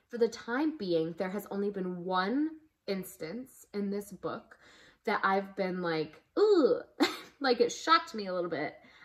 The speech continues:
and I got a little bit creeped out. For the most part, it has been just kind of a sweet, blossoming romance story about these two seventeen-year-olds who have never been in love, and they kind of meet and decide to go on this goofy first date,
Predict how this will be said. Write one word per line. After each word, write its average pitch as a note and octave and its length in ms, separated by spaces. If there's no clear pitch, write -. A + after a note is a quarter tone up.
and F#3+ 80
I G3 40
got F3+ 120
a F3 40
little F3 180
bit A#3 160
creeped D#4+ 240
out. D#3+ 300
For D4 80
the C4+ 100
most E4+ 480
part, G3 380
it A#3 120
has C#4+ 500
been A3 580
just C4+ 200
kind D#4 180
of D#4 80
a D4+ 40
sweet, B3+ 840
blossoming A3+ 760
romance A#3+ 500
story C4+ 480
about A#3 180
these A3 140
two A#3+ 200
seventeen-year-olds A3 760
who A3+ 80
have G3+ 80
never F#3+ 240
been F3+ 160
in F3 200
love, B3 540
and G#3+ 460
they G#3 120
kind G#3+ 240
of G#3 120
meet G3+ 580
and G#3 160
decide G3 300
to G#3 60
go G3+ 140
on G3 280
this F#3+ 280
goofy G3 440
first E3+ 520
date, A#3 380